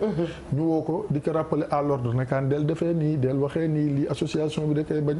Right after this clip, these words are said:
Speaker 2: ainsi de
Speaker 1: Mhm,
Speaker 2: suite.
Speaker 1: maanaam charte yoo xam
Speaker 2: Waaw.
Speaker 1: ne association bi da ko teg.
Speaker 2: Da ko teg.
Speaker 1: Te mbir moo gis charte
Speaker 2: Nga war a
Speaker 1: bee koy
Speaker 2: tënku ci
Speaker 1: dëggal.
Speaker 2: charte yooyu.
Speaker 1: Mhm.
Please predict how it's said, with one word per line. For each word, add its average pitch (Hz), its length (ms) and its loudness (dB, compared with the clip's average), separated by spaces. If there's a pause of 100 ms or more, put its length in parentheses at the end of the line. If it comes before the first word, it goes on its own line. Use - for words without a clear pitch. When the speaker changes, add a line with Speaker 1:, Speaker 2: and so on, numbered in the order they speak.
(120)
Speaker 2:
ainsi 147 160 0
de 147 80 2
Speaker 1:
Mhm, 220 80 0
Speaker 2:
suite. 294 80 2
Speaker 1:
maanaam 190 320 2
charte - 400 0
yoo 196 120 4
xam 220 80 2 (120)
Speaker 2:
Waaw. 170 40 4
Speaker 1:
ne 185 80 6 (320)
association 180 600 2
bi 196 80 0
da 247 80 2
ko 240 160 0
teg. - 140 0
Speaker 2:
Da 147 80 2
ko 165 160 0
teg. 127 140 -2
Speaker 1:
Te 226 100 4
mbir 226 180 2
moo 233 240 4
gis 254 180 -2
charte 233 160 2
Speaker 2:
Nga 190 60 6
war 202 80 6
a 190 80 4
Speaker 1:
bee 185 80 0
koy 180 160 4
Speaker 2:
tënku 170 120 2
ci 135 100 -2
Speaker 1:
dëggal. - 80 2
Speaker 2:
charte 185 260 0
yooyu. 147 240 4
Speaker 1:
Mhm. 190 300 2